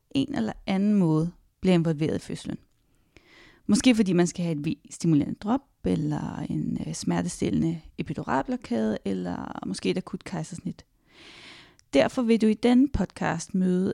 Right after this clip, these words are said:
Annette Thorsen Meyer, der er fødselslæge på Hvidovre Hospital. Hun vil forsøge at give os et indblik i, hvad man kan forvente sig af en fødsel.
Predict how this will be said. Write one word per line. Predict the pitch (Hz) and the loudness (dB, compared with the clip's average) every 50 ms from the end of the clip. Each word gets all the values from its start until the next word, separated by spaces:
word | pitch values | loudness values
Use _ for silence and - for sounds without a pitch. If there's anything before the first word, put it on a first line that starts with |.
| - | -4
Annette | - 185 180 180 185 190 208 - | -4 -2 0 0 0 0 -2 -4
Thorsen | - - 190 180 - 185 | -6 -6 -8 -6 -4 -2
Meyer, | 180 185 185 - - 214 | -2 0 0 -2 -2 -4
der | - 180 | -4 -4
er | 180 | -6
fødselslæge | 185 - - 233 233 - 254 - - - 190 180 180 | -6 -4 -4 -4 -4 -4 -10 -10 -6 -4 -2 -2 -2
på | - - - 185 | -4 -4 -4 -4
Hvidovre | 170 175 185 185 185 190 190 185 | -2 -2 0 0 2 0 0 0
Hospital. | 180 185 - - - - - 170 - - _ _ _ _ _ _ _ _ _ _ _ _ _ _ _ _ _ _ _ _ - - | -2 -6 -8 -10 -10 -10 -10 -10 -10 -12 _ _ _ _ _ _ _ _ _ _ _ _ _ _ _ _ _ _ _ _ -20 0
Hun | - 226 220 | 4 6 8
vil | 233 240 | 8 6
forsøge | - - 208 - - 226 226 | 4 2 -2 0 0 2 0
at | 226 - | 0 0
give | - 214 | 0 0
os | 214 208 | 0 0
et | 208 208 - | -2 -6 -2
indblik | - 220 214 220 - 233 220 - - | 0 2 2 2 2 -2 -4 -4 -6
i, | 202 185 - - | -6 -8 -4 -4
hvad | - 175 | -2 -2
man | 170 180 180 | -2 -2 -4
kan | - - - | -6 -10 -10
forvente | - 170 165 180 - - - 170 | -10 -8 -6 -6 -6 -6 -10 -10
sig | - 160 | -6 -6
af | 165 | -6
en | 160 | -6
fødsel. | - - 156 - - - | -6 -10 -12 -12 -14 -18